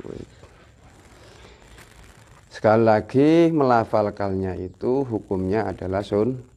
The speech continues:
sunnah. Wa waktu utawi waktune niat ing da ghusli awali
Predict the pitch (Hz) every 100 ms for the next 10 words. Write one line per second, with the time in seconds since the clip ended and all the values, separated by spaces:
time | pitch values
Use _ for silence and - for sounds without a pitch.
0 | - 95 - 92 87 87 - - - _
1 | - - _ _ _ - - - _ _
2 | _ _ _ - _ - - - _ _
3 | - _ _ _ 139 147 156 160 151 -
4 | 143 160 180 180 175 160 156 156 - 160
5 | 147 143 143 127 110 107 113 120 - _
6 | - - - - - - 139 143 135 127
7 | 123 110 139 156 151 135 - 123 120 117
8 | 113